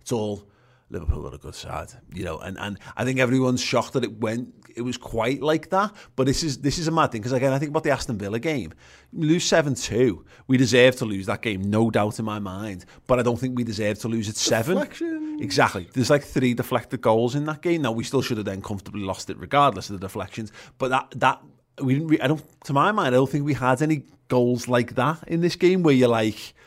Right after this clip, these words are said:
Speaker 1: "Oh, it, it, it became a comedy of errors" kind of situation. We just cra-, we crafted, we worked, we grafted, and we crafted all
Speaker 2: And
Speaker 1: of
Speaker 2: we
Speaker 1: our
Speaker 2: were
Speaker 1: goals.
Speaker 2: clinical.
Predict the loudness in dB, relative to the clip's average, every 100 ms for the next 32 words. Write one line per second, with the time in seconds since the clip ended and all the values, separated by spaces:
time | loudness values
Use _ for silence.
0 | -20 -16 4 8 8 8 4 -2 -4 -2
1 | -2 0 0 2 0 0 0 0 2 4
2 | 4 4 4 2 -2 -2 0 0 0 -2
3 | 0 0 0 -2 -4 -6 -12 -20 -6 0
4 | 2 2 -2 -2 -2 0 4 4 4 2
5 | 2 2 -2 0 0 0 2 6 6 6
6 | -2 -2 0 0 0 -2 -2 -2 -4 -4
7 | -6 -2 0 0 0 0 -2 -2 -2 -2
8 | -2 -6 -12 -12